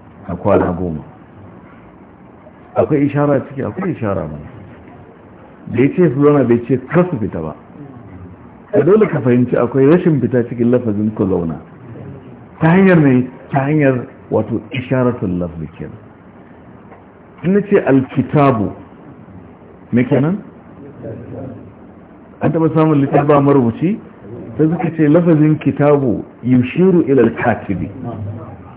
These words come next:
Wannan suna kiransa isharatul lafzi, abin da ke nuni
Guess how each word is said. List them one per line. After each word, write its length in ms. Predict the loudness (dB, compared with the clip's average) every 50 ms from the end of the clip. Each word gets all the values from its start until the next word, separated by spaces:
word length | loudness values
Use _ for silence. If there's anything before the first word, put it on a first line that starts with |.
| -4 0
Wannan 260 | 2 4 4 4 4 2
suna 200 | 2 2 2 2
kiransa 440 | 2 2 4 4 2 2 2 0 -2 -2
isharatul 640 | -2 -2 0 2 2 2 2 0 0 0 0 2 2
lafzi, 420 | 2 0 0 -2 -4 -6 -6 -8 -8 -12 -18 -20 -20 -20 -20 -20 -20 -20 -14 -4 -2
abin 260 | -2 0 0 0 -2
da 80 | -2 -4
ke 200 | -4 -4 -2 0
nuni 460 | 0 2 2 2 2 2 0 0